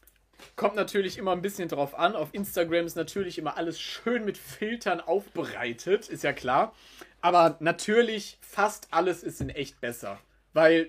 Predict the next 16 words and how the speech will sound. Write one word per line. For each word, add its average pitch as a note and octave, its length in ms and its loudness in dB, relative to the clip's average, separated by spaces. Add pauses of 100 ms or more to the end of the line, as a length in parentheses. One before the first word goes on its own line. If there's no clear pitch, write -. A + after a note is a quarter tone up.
du D#3 120 -4
erlebst D3+ 500 2
es C3 160 -8
halt B2+ 180 0
und D3 100 -8
siehst D#3+ 260 -10
es A#2+ 120 -14
nicht A#2 200 -12
nur. A#2 120 -8
Das A2+ 140 -6
ist C3 80 -14
natürlich D#3 380 -2
ein D#3 60 -6
Riesenunterschied, D#3 760 -8
finde A#2 240 -6
ich. C#3 140 -8